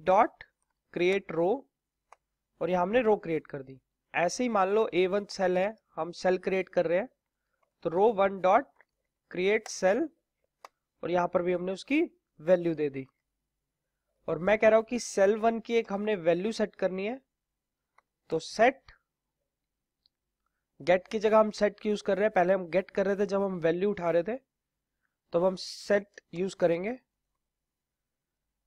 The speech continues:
तो यहाँ पर जब हम सेट सेल वैल्यू यूज़ कर रहे हैं, कोई भी हम वैल्यू यूज़ कर सकते हैं, इंटीजर, ये let's say मैं अभी के लिए सिर्फ स्ट्रिंग ले रहा हूँ, तो हाई यूज़ कर रहा हूँ मैं यहाँ पे। और बाकी कोड को अभी मैं कमेंट कर देता हूँ, let's say ये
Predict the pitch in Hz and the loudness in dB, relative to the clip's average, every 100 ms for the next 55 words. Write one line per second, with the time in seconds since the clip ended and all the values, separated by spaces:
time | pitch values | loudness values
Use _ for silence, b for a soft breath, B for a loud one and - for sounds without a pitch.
0 | _ - 175 180 185 190 208 208 - - | _ -8 0 0 0 0 2 0 -2 0
1 | 226 - 226 220 214 208 214 196 - 185 | 0 2 2 2 2 0 -2 -4 -4 -2
2 | 208 240 196 185 202 196 190 196 190 - | -2 -2 -2 0 0 2 0 0 -6 -6
3 | 180 180 160 180 226 160 160 170 165 185 | -6 -6 -4 -4 -4 -10 -8 -8 -2 0
4 | 170 156 165 160 - 180 170 170 170 175 | 0 -2 -2 -2 -4 -4 -2 -2 -4 -6
5 | 170 170 - - 196 190 160 160 220 _ | -4 -8 -8 -6 -4 0 0 0 -6 _
6 | _ _ _ _ _ _ _ _ - 160 | _ _ _ _ _ _ _ _ -4 -4
7 | - 170 185 190 180 175 - 165 156 160 | 2 4 4 2 -2 -6 -2 0 0 -2
8 | 160 156 - 247 _ _ _ _ _ _ | -4 -8 -10 -12 _ _ _ _ _ _
9 | _ _ _ _ _ _ _ _ - 160 | _ _ _ _ _ _ _ _ -10 -8
10 | 151 175 - 226 - 208 208 208 220 196 | 0 0 2 -6 2 4 4 4 2 2
11 | 196 202 208 185 190 190 - 165 170 170 | -2 -2 0 0 0 -2 -2 0 0 -2
12 | 170 170 156 - - 165 160 160 165 | -2 -2 -4 -8 -10 -8 -6 -6 -8